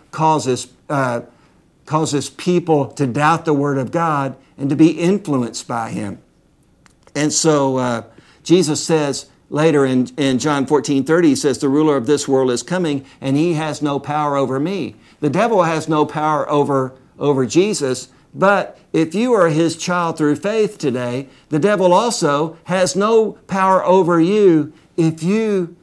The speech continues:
through faith, are relying on the power of God in, in your life. Uh, I remember g-, attending a funeral one time and hearing, uh, somebody was killed in a horrible way. And the pastor there said something to the effect that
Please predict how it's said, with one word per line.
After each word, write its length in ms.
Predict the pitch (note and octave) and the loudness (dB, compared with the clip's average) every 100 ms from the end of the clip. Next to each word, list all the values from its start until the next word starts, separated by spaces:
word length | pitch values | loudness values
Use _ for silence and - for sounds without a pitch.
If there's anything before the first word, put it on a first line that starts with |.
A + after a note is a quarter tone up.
| - | -2
through 200 | F3 F3 | 2 2
faith, 320 | F3 D#3+ D#3 | 2 -2 0
are 200 | D#3 D#3 | 0 2
relying 600 | D3+ C#3 C#3 D#3 E3 D#3+ | 4 2 2 0 0 -2
on 160 | C#3+ C#3+ | -2 -2
the 80 | C3+ | -2
power 320 | - D3+ D3 | -2 -2 0
of 120 | B2+ | 0
God 280 | C3+ C3 B2 | -2 -2 -2
in, 280 | A#2+ A#2 A#2 _ - | -2 -4 -8 _ -10
in 220 | C#3+ C3+ | -2 0
your 200 | B2+ C3 | 0 -2
life. 380 | A#2+ A2 G#2 A2 _ _ _ _ _ - | -4 -4 -8 -12 _ _ _ _ _ -8
Uh, 340 | D#3 C#3 B2 A2+ - - - - - | -2 0 0 -2 -12 -20 -20 -18 -4
I 100 | D#3+ | 0
remember 500 | F#3 F3+ F3 D3 D3+ | 2 4 4 2 0
g-, 100 | - - | -6 -2
attending 460 | D3 D3+ F3 E3+ | -4 0 0 0
a 60 | D3+ | 2
funeral 400 | D#3+ E3+ E3 C#3 | 4 4 4 2
one 200 | C3 B2+ | 0 -4
time 420 | C3+ B2+ B2 B2 - _ _ | -4 -8 -8 -10 -14 _ _
and 240 | - C#3 C#3 | -4 -2 0
hearing, 580 | C#3+ E3 E3 D3+ C3+ - _ - | 0 0 2 0 -2 -6 _ -4
uh, 340 | D3 C3+ A#2+ - - _ | 0 0 0 -8 -20 _
somebody 720 | - - G3 F#3 E3 D3+ D3+ - | -8 -2 0 2 2 4 2 -2
was 280 | - D3 C#3+ | -2 0 0
killed 320 | - E3+ E3 | 0 2 2
in 140 | C#3+ C3+ | 2 -2
a 80 | C3 | -2
horrible 520 | D#3 F#3+ F#3 C#3+ C3+ | -2 0 2 2 2
way. 400 | B2+ A#2 - - _ _ _ _ | 2 -2 -6 -10 _ _ _ _
And 440 | E3 D#3+ D3+ C#3+ - - | -2 0 0 -2 -8 -12
the 100 | C#3+ | -6
pastor 480 | G3+ A#3+ G#3 D#3+ | -4 -4 -2 -2
there 300 | C3 C3 C3 | 0 0 -2
said 360 | C3 - C3+ B2 | -2 -2 -2 -2
something 420 | - F#3 F3+ F3+ | -2 -2 0 -2
to 100 | D#3+ | 0
the 160 | D3 C#3 | 0 0
effect 440 | C3 C#3 C3+ C3+ | 0 -2 -6 -6
that 300 | - A#2+ A2+ | -8 -6 -8